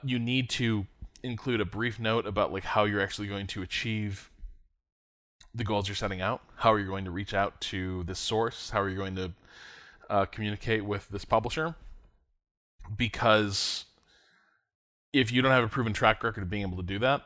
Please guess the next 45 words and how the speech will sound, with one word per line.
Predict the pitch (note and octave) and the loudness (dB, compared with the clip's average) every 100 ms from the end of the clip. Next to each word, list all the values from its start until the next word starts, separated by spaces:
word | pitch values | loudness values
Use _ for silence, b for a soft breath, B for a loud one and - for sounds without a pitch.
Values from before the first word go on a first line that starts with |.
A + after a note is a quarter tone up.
| - _ _ _ - | -12 _ _ _ -2
uh, | G#2 G2+ G2 F#2+ F#2 - _ - | 2 4 4 2 0 -8 _ 0
as | G#2+ A2 | 0 2
an | |
editor, | A2 G#2+ G#2 | 2 2 0
it's | - | -2
gonna | A#2 G2 | -2 -2
be | G2 | 0
a, | F#2 F2+ - - | -2 -4 -10 -4
a | A2 | -2
real | G2 A#2 A2 | 2 4 4
concern | - G2 - G2+ F#2+ F2+ F2 _ _ A2+ | 0 -6 -4 -2 -4 -6 -10 _ _ -4
that | A2 G2+ | -2 0
you're | G2+ | -2
going | F2+ G2 G2 | -4 -4 -4
to | G2 | -4
be | |
able | F2 F2+ | -4 -4
to | - G2 | -6 -4
talk | - G2 | 0 0
to | - | -2
the | G2 | -8
people | G#2+ G2+ G2+ | -6 -4 -4
you, | F2+ F2 - | -4 -6 -6
you're, | G2 E2+ | -8 -6
you're | F#2 F#2 | -8 -4
saying | - G#2+ F#2+ G2+ F#2 | -2 0 0 -2 -4
you, | G#2 | -6
you | G2 A2 | -4 -4
intend | G#2 G#2+ G2 | -4 -2 -4
to | F#2+ | -2
talk | G2 F#2+ | -2 0
to. | D3 D#3 - _ _ B B B B | -4 -6 -8 _ _ B B B B
And | A#2 | 0
if | A2 | 4
that | A#2+ | 4
doesn't | G#2+ G2+ | 2 0
happen, | A#2 C#3+ G2 F2+ F2 - b b b b b _ _ _ _ - | 2 2 0 -4 -8 -14 b b b b b _ _ _ _ -4
is | A2 | -2
there | G#2+ G2+ | 0 0
even | F#2+ F2+ | 0 -2
an | E2+ | -2
article | F2+ F2 D2+ | -2 -2 -8
that | B1+ | -12
exists | E2 C#2 - | -12 -10 -10
anymore? | C2+ C2 G1+ | -10 -12 -12